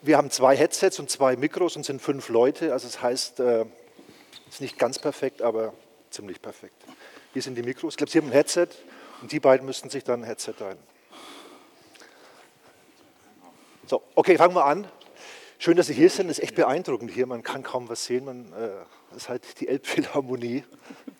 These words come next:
Wahnsinn. Das war letztes Jahr echt noch ein bisschen, bisschen kleiner. Lass uns anfangen, erstmal ein Gefühl dafür zu kriegen, äh, wie groß und heiß, äh, Retail Media in Deutschland wirklich ist. Sie haben von einem Raumschiff gesprochen, das total abhebt. Ist es wirklich schon, äh,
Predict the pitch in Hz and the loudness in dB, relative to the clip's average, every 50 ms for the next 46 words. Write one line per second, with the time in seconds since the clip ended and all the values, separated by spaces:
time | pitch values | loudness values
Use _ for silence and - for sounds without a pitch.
0 | _ _ - 92 85 80 - - - 95 98 104 104 - - 123 120 123 - 127 | _ _ -4 -2 -2 -2 -6 -12 -16 -16 -18 -20 -20 -8 -6 -6 -4 -4 -4 -4
1 | 127 - 120 - 135 131 123 110 127 - - - 120 120 113 - - - 117 107 | -4 -4 -4 -6 -8 -10 -8 -8 -8 -8 -6 -8 -10 -10 -10 -12 -12 -12 -12 -4
2 | - 110 104 101 90 87 - - - - - - - - - - 151 151 180 170 | -2 -2 -2 -2 -4 -8 -16 -20 -20 -20 -20 -18 -20 -20 0 0 0 0 4 4
3 | 165 156 - - - 180 170 156 165 - - 170 156 139 143 - - 151 170 180 | 4 4 4 4 2 2 4 4 2 2 0 -4 -4 -4 -4 -4 -2 -2 0 0
4 | 175 147 - 156 139 - - 139 - - 131 135 139 135 139 135 131 - - - | 0 0 0 -2 -6 -6 -6 -10 -10 -6 -6 -4 -4 -4 -6 -10 -12 -12 -16 -20
5 | - - - - - - _ _ - 131 127 120 131 - - 120 135 139 - 135 | -20 -20 -20 -20 -20 -20 _ _ 2 2 2 2 0 0 2 2 2 2 0 -2
6 | 127 113 107 113 113 120 123 117 - - 131 120 113 110 113 131 135 - - 135 | -6 -4 -4 0 0 0 0 -2 -4 -4 -2 -2 -2 -2 -4 -8 -10 -8 -4 0
7 | 117 113 113 110 110 113 113 107 - - - - 107 110 113 113 110 117 110 104 | 2 2 2 0 -2 -6 -8 -10 -12 -18 -20 -18 -14 -14 -14 -8 -4 -2 -2 -2
8 | 104 101 110 107 104 - - - 107 101 98 95 - 107 104 - 107 95 - 131 | -2 -2 -2 -4 -4 -4 -6 -6 -6 -6 -6 -8 -10 -10 -8 -8 -12 -12 -8 -8
9 | 120 - - 117 107 - 117 110 107 101 104 104 110 127 123 - - 120 - - | -10 -6 -4 -6 -6 -4 -6 -8 -6 -4 -2 -2 -2 -2 -4 -8 -8 -10 -8 -10
10 | 120 110 - - - 117 110 - 123 110 107 110 - - - _ - 123 - - | -12 -12 -10 -6 -6 -6 -6 -6 -8 -8 -8 -8 -8 -10 -16 _ -18 -16 -16 -14
11 | - - 104 101 - - 104 - - - 120 110 - - _ _ - - - - | -8 -8 -8 -6 -4 -6 -8 -8 -8 -12 -10 -12 -12 -12 _ _ -20 -20 -20 -20
12 | - - - _ _ _ - 180 139 139 110 117 139 - - 175 - - 170 160 | -20 -20 -20 _ _ _ -8 -6 -6 -6 -4 -4 -4 -4 -4 -8 -8 -8 -8 -8
13 | 160 165 160 | -8 -8 -8